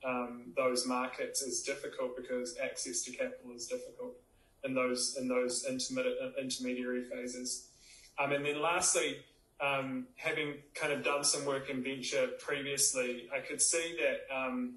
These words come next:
a lot of venture businesses, um, kind of have a spray and pray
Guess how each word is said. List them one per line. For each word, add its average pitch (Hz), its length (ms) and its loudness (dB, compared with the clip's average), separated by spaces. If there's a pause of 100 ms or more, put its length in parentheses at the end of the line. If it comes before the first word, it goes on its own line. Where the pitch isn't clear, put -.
(100)
a 135 60 2
lot 139 180 4
of 131 240 -4 (380)
venture 127 600 0 (420)
businesses, 131 1080 0
um, 123 580 0 (540)
kind 185 220 0
of 185 100 0
have 160 200 2
a 143 100 4
spray 135 540 6
and 131 160 -2
pray 139 500 0